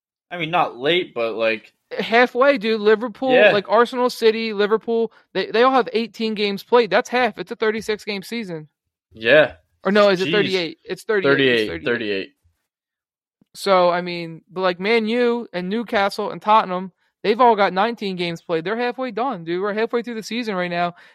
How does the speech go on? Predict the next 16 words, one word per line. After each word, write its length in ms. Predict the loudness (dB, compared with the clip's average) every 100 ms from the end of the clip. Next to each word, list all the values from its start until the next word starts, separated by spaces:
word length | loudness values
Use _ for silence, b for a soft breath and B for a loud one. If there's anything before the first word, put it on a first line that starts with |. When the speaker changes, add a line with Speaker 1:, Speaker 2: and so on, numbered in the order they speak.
| _
Speaker 2:
and 300 | -2 0 0
Liverpool 460 | -4 -4 -2 0 0
are 160 | 0 -2
in 140 | -4
ninth, 320 | -4 -4 -4 -8
and 120 | -6
Chelsea 340 | -2 -2 -2 -2
are 140 | -2
in 100 | -4
tenth. 260 | -6 -8 -10 _ _ _ _ _ _ _ _ _ _ _ _ _
Speaker 1:
Wow. 360 | 0 2 0 -4 _ _ _ _ _ _ _ _ _ _ _ _ _ _ _ _ _ _ _ _ _ _ _ _ _ _ _ _ _ 0
Who 60 |
would 80 | 2
have 160 | 2 4
thought, 280 | 4 4
dude? 260 | -2 -8